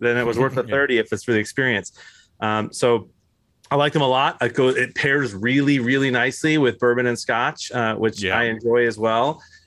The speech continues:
Speaker 1: And there's just, it's really honestly hard to explain. There's something about being with a couple of your buddies and having a bourbon and
Speaker 2: Yes.
Speaker 1: having a cigar. There's just something
Speaker 2: Yes.
Speaker 1: about it. We've been doing it for hundreds of years. Uh,
Speaker 2: Yeah.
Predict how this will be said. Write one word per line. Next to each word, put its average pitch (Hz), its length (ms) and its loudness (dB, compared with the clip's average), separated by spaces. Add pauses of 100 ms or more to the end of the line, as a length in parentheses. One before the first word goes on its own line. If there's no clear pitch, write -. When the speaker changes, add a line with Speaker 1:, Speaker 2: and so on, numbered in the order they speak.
Speaker 1:
And 127 140 0
there's 135 180 -2
just, 180 300 0
it's 120 160 -2
really 170 540 0
honestly 135 400 -2
hard 120 220 -2
to 123 60 2
explain. 127 380 -2
There's 101 200 -4
something 139 460 -2
about 110 560 -2 (520)
being 123 240 0
with 131 140 0
a 127 60 -2
couple 123 320 -2
of 135 60 2
your 143 100 0
buddies 101 500 -2
and 101 100 -6
having 110 260 -2
a 123 60 -2
bourbon 104 360 0
and 101 160 -6
Speaker 2:
Yes. 98 60 -12
Speaker 1:
having 101 240 -4
a 101 80 -4
cigar. 92 380 -4
There's 131 80 -12
just 117 280 -6
something 139 640 -2
Speaker 2:
Yes. 90 500 -6
Speaker 1:
about 127 260 0
it. 139 160 0
We've 117 120 0
been 107 140 -2
doing 123 220 2
it 123 100 -6
for 110 120 -4
hundreds 107 280 0
of 98 80 -2
years. 123 520 0
Uh, 110 40 -2
Speaker 2:
Yeah. 98 320 0